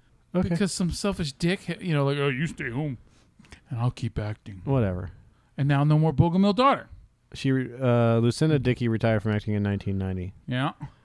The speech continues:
Speaker 1: Uh, her husband is co-executive producer of the reality T V game show
Speaker 2: Mm.
Speaker 1: Survivor.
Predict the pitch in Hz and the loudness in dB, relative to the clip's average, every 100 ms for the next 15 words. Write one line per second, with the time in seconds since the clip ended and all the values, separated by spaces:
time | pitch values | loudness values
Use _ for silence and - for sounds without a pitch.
0 | _ _ - 110 104 101 110 104 101 117 | _ _ -6 -2 0 2 2 2 2 2
1 | 117 107 98 143 135 113 113 113 113 113 | 2 0 0 2 4 4 2 2 2 0
2 | 104 110 107 107 107 107 101 101 101 101 | 0 0 0 0 -4 -4 -4 -2 0 0
3 | 101 101 101 - 107 101 98 101 95 87 | 0 0 -2 -4 -4 -4 -4 -2 -4 -4
4 | 101 95 117 107 143 143 95 | -4 -4 -4 2 2 2 0